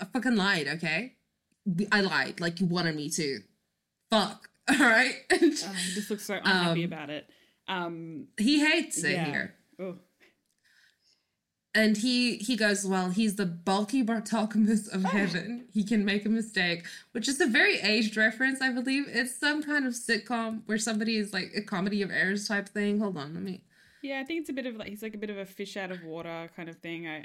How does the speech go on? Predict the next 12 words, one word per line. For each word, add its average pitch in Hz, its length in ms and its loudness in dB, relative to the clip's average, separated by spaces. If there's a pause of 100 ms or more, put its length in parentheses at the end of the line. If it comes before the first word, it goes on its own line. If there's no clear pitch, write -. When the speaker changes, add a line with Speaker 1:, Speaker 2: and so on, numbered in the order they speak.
Speaker 2:
I 175 60 -10
read 185 200 -10
it 180 100 -16
before, 147 340 -12
but 143 120 -12
I 135 60 -14 (440)
can't 160 100 -12
remember 147 240 -12
exactly. 147 560 -16 (840)
Um, 190 200 -2
Speaker 1:
Fictional 311 400 2
character 254 1120 4